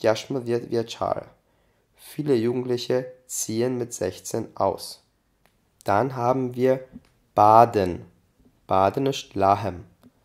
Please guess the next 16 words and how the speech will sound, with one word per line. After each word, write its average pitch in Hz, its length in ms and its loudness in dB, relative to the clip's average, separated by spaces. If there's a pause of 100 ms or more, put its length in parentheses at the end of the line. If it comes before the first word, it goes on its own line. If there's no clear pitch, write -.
(640)
Ich - 400 -2
bade 98 640 6 (140)
im 135 140 -10
Präsens. 139 760 -4 (800)
Im 120 280 -6
Perfekt, - 880 -2
ich - 360 -10
habe 131 380 6
gebadet. 113 800 4 (960)
Und 127 480 2 (100)
im 110 180 -2
Präteritum, 104 1040 0 (100)
ich - 300 -12
badete. 107 680 2 (1900)
Als 165 260 -2
Beispiel, 107 640 2